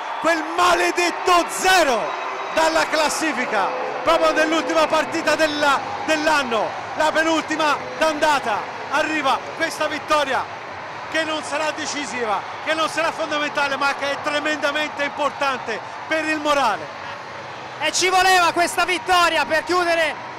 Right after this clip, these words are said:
Speaker 2: il duemiladiciannove con due punti che sbloccano la classifica, consentono finalmente a Montecatini di salire a quota due.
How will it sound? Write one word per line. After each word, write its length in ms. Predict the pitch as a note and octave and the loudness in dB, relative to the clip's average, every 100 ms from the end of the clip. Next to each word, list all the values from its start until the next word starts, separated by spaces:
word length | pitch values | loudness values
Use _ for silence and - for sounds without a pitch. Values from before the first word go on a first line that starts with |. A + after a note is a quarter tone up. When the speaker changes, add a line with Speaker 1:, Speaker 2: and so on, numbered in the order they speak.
| - - | -14 -6
Speaker 2:
il 300 | E4 F#4 E4+ | -2 0 0
duemiladiciannove 1200 | E4+ F4+ F#4 F4 F4+ - F4+ E4+ F4 E4+ D4+ C#4+ A#3+ - - - - - - - - - | 2 0 2 0 0 0 0 2 4 4 2 0 -4 -10 -14 -14 -12 -12 -12 -14 -14 2
con 180 | F4 F#4 F4+ | 4 4 2
due 160 | F#4 F4 | 2 2
punti 420 | G4 F#4+ F4+ D#4+ | 4 4 2 -2
che 160 | D4+ | -2
sbloccano 880 | D4+ - F4 G4 F#4+ F#4 D#4+ D#4 D4 - - | -2 -2 4 6 6 4 2 4 2 0 -6
la 100 | C4 | -2
classifica, 960 | D#4+ E4+ E4 - F#4 D#4+ D#4 D4 D4 C#4+ - - - - | 0 0 0 0 0 2 0 2 2 2 -4 -14 -14 -6
consentono 680 | B3 C#4 C#4 E4+ F4 E4+ E4 | 0 0 2 2 4 2 0
finalmente 500 | D4 F4 F4 F#4 F4+ | 2 0 2 2 2
a 60 | F4 | 2
Montecatini 580 | F4 F4 F4 E4+ F4+ E4 | 2 0 -2 0 0 0
di 140 | E4 | 0
salire 500 | E4 D#4+ E4+ D#4 C#4 - - - - | 0 0 0 0 -2 -6 -14 -14 -2
a 200 | C#4 D4+ | 0 0
quota 380 | D#4 F4+ E4+ E4+ | 2 4 4 0
due. 440 | F#4 E4+ D#4 D4+ | 2 4 4 2